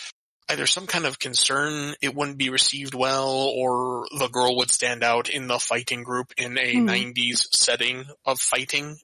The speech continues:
Speaker 1: in a shonen series. I don't know. I really think that's a terrible excuse, personally. But for whatever reason, Kurama became Kurama because of a decision, but originally was supposed to be Hiei's love interest.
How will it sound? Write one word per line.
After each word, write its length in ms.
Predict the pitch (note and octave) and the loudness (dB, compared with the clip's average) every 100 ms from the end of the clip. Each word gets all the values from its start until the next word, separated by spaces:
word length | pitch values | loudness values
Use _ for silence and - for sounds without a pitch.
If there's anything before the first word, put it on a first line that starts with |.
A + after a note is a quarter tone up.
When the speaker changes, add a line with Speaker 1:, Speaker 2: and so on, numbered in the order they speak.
| _ | _
Speaker 1:
in 140 | C3 | -6
a 20 | |
shonen 400 | C3 - C3+ C#3 | 0 2 0 2
series. 400 | C3+ C#3+ D3 D#3+ - | 2 2 -2 -2 -2
I 140 | - A#2 | -2 -2
don't 180 | - - | -4 -10
know. 140 | - - - - - - - | -14 -10 -10 -10 -12 -12 -6
I 80 | A#2+ | -4
really 240 | A2 A2 | -2 -2
think 160 | G#2 G#2+ | -4 -2
that's 120 | G#2 | -4
a 100 | - | 0
terrible 480 | - C3 B2+ C3 B2+ | 0 2 2 0 -2
excuse, 680 | B2 - - C3+ C3+ - - _ - | 2 2 2 2 4 2 -2 _ -2
personally. 480 | C#3 C#3+ E3 D#3+ E3 - - - - - _ _ | 0 2 0 -4 -4 -6 -6 -6 -10 -14 _ _
But 140 | C#3 C#3 | -2 2
for 120 | D3 | 4
whatever 320 | C#3 F#3+ F#3 | 4 2 2
reason, 500 | E3+ G3+ D3+ B2+ C3 - _ _ | 2 2 2 -2 -4 -14 _ _
Kurama 640 | - - C#3 C#3 C#3+ D3 C#3+ | -4 -2 0 4 4 4 2
became 720 | C3+ C3+ - - - E3+ E3+ | 0 -4 0 2 4 2 2
Kurama 800 | D3 - C3 B2 B2 B2 B2 B2 - _ _ _ _ _ _ _ D3 | 2 2 2 2 2 0 -2 -4 -8 _ _ _ _ _ _ _ -6
because 800 | C#3+ - - - - D3+ D3 | -4 -4 -2 0 2 2 4
of 180 | D3 C#3 - | 2 0 0
a 180 | D3+ C3 | 0 2
decision, 600 | C3+ C3+ A2 A2+ A2 B2 - - - - | 2 4 2 0 -6 -8 -14 -14 -18 -4
but 220 | C3 B2+ | 0 4
originally 480 | C3 C3 C3 C3+ C3 | 4 4 2 2 2
was 140 | C3+ | 2
supposed 420 | - D3 C#3 C3+ | 2 2 2 2
to 80 | - | 2
be 240 | C3 C#3+ C3+ | -2 -2 0
Hiei's 460 | - C3+ B2+ A#2+ | 0 2 2 2
love 200 | A#2+ A#2 | 2 0
interest. 600 | A2+ - - - - - | -2 -4 -6 -2 0 0